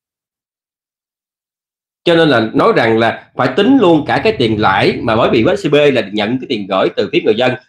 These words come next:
S C B vẫn phải trả lãi cho cái người dân. Và tính luôn tiền lãi cho cái người lừa đảo là tôi thấy không đồng ý. Đó là quan điểm pháp lý của tôi, không có cơ sở. Ha, nãy giờ tôi đồng ý với những gì viện kiểm sát nói, nhưng chỗ này là tôi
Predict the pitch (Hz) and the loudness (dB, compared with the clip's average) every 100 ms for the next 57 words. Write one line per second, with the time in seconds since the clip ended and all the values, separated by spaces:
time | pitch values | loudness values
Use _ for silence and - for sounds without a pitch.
0 | _ 170 214 156 143 127 123 160 123 123 | _ -2 0 2 2 0 -2 -2 -2 -2
1 | 85 151 156 120 143 143 92 101 107 _ | -2 -2 -2 -2 -4 -4 -4 -6 -8 _
2 | _ _ _ _ _ _ _ _ 107 104 | _ _ _ _ _ _ _ _ -4 -2
3 | 185 220 117 95 95 131 123 135 101 92 | 0 0 0 0 0 0 0 0 0 0
4 | 85 104 147 95 - 107 135 101 85 87 | 0 -2 -2 -2 -2 -4 -4 -8 -10 -12
5 | - _ _ _ _ _ _ - 143 104 | -14 _ _ _ _ _ _ -2 0 2
6 | 104 104 123 127 139 147 117 104 - _ | 0 -2 -4 0 0 2 -2 -4 -8 _
7 | - 110 117 101 85 78 - _ _ _ | -6 -4 -2 -4 -6 -8 -10 _ _ _
8 | _ _ _ _ _ _ _ - 123 127 | _ _ _ _ _ _ _ -6 -4 -4
9 | - 101 117 151 123 107 107 120 156 131 | -6 -2 0 2 2 0 2 2 2 2
10 | 127 98 110 143 143 131 170 160 151 143 | 0 -2 -4 -4 -2 0 0 2 2 2
11 | 110 135 104 98 - 113 | 2 0 0 -4 -2 -2